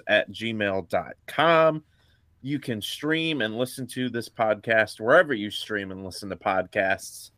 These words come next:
I know we promised you guys a Wakanda Forever talk for next week. I'm sure you're gonna get another Wakanda Forever talk next week, but we are pr-, we are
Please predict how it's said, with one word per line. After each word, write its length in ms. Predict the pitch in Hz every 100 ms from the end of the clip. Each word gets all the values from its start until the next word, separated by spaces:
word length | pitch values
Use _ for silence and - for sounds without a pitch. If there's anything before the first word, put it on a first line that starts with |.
| _ 110
I 120 | 139
know 220 | 160 196
we 140 | 208
promised 520 | 180 196 180 185 165 175
you 80 |
guys 640 | 165 160 151 151 147 - - _ _ _ _
a 60 | 131
Wakanda 580 | 131 127 - 156 160 147
Forever 380 | 147 143 131 131
talk 360 | 131 117 113
for 100 | -
next 360 | 113 110 - -
week. 380 | 95 90 - _ _
I'm 60 | 98
sure 280 | - 202
you're 120 | 180 131
gonna 180 | 131
get 140 | 113 104
another 460 | 98 87 90 85 -
Wakanda 520 | 95 101 - 104 95
Forever 320 | - 101 90
talk 360 | 95 92 85 -
next 320 | 87 - -
week, 340 | 87 87 85 - _
but 320 | 196 208 - _ _ _ _
we 180 | 120 190
are 140 | 160
pr-, 160 | - 170 -
we 500 | - 120 190 190 156 - _
are 520 | 139 139 135 131 117